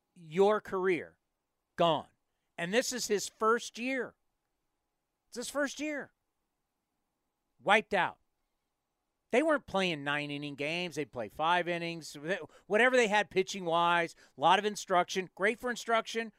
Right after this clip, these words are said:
great for fundamentals. You're not playing. You're not traveling. You're not on the road. You're not getting better mentally. Y-, you're not learning how to play in real games. You're not playing against competition.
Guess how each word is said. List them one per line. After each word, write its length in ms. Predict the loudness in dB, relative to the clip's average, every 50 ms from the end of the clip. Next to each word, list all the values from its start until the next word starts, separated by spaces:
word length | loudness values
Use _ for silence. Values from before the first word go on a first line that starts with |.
| _ _
great 240 | -2 0 0 0 0
for 120 | -4 -8
fundamentals. 640 | -2 -2 0 0 0 0 0 0 2 2 2 0 -2 -8 _ _ _
You're 140 | -4 -2 2
not 260 | 4 4 4 4 2
playing. 400 | -2 -2 0 0 0 -2 -4 -6
You're 80 | -10 -6
not 200 | -6 -6 -6 -4
traveling. 580 | -2 2 4 4 4 4 2 0 -2 -2 -4 -8 -16 -18 -10
You're 120 | -6 0
not 180 | 4 4 4 4
on 100 | 4 0
the 80 | -2 2
road. 420 | 4 6 6 6 6 4 2 -2 _ _ -10
You're 120 | -4 0
not 160 | 0 0 0
getting 200 | 0 -4 -6 -2
better 200 | 0 0 0 0
mentally. 560 | 0 -2 -2 0 0 2 0 2 0 0 -2 _ _ _ _ _ _ -20
Y-, 140 | -20 -20 -20 -20 _ _
you're 120 | -6 -2 4
not 220 | 6 6 6 4 _ _
learning 420 | -10 -4 0 0 2 2 0 0 2
how 100 | 0 0
to 80 | 0
play 260 | -2 0 4 4 4
in 420 | 4 2 -2 -4 -4 -4 -4 -6 -8 -2
real 260 | 0 2 4 2 2
games. 540 | 2 0 0 2 2 2 0 -2 -4 -6 -10 -16 -20 _ -10
You're 120 | -4 0
not 220 | 2 2 2 0
playing 240 | 0 0 2 2 2
against 280 | 2 0 -2 -4 -4 -4
competition. 720 | -4 -4 -4 -4 -6 -4 -2 -2 -2 0 -2 -4 -6 -6